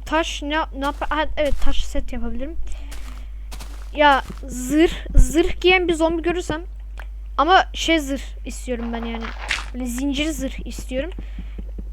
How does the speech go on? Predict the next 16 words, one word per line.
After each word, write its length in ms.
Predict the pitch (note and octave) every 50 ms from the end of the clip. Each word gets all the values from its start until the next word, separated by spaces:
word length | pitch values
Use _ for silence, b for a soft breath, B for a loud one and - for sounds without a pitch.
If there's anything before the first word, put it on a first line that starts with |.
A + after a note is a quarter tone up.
| - - - - -
Öyle 220 | D#4 D#4+ D#4+ D4+
bir 180 | D4+ C#4 - C4
zombi 260 | C4+ D#4 D#4 D4+ C#4
görürsün 340 | D4+ D4+ C#4+ C#4 - B3+ A#3+
inşallah. 480 | A#3+ A#3 - C4 B3+ B3+ C#4 D4 D4+ - - - - - - - - - - - - - - - - - B B B B B B
Ama 240 | - C#4 D#4 F4 E4+ -
şimdi 240 | - - C#4+ D4 C#4+
zombiye 420 | C4+ C4 C#4+ C#4 C#4+ C#4 D#4 F4 F4
vuracağım 340 | D#4 D#4 C#4 D4 F4+ F#4+
için 220 | F#4+ - - C#4 - -
o 180 | C4+ D4 - -
zırh, 600 | - B3 B3+ C4 C#4+ D4 C#4 C#4+ D4 D#4 - C#4
zırhın 560 | C4 B3+ B3+ C4 C#4+ D4 B3 C4+ E4 E4 D4+ B3+
canı 280 | A#3+ C#4 D4 D4+ D4
da 40 | C4
gidecek. 420 | A#3+ A3+ - - - D4 E4 -